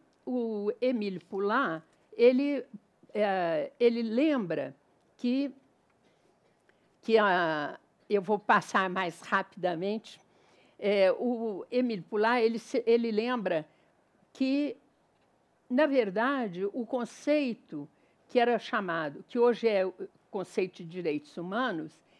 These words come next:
ele foi colocado como direitos do homem, né? E o que fundou a possibilidade de se falar em direitos dos homens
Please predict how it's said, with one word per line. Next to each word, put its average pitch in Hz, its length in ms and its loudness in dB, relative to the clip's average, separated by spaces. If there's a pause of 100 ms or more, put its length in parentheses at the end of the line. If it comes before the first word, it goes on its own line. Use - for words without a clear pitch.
(140)
ele 254 500 6 (380)
foi 269 340 2 (240)
colocado 254 600 2
como 254 200 -4
direitos 240 480 -4
do 254 140 -6
homem, 185 440 -2 (760)
né? 160 220 -8 (320)
E 254 80 2
o 285 80 0
que 349 180 2
fundou 233 540 2
a 208 60 4
possibilidade 196 1300 -2 (320)
de 226 220 -6
se - 260 -6
falar 247 720 4
em 208 120 -4
direitos 170 560 -4
dos 170 340 -10
homens 208 560 0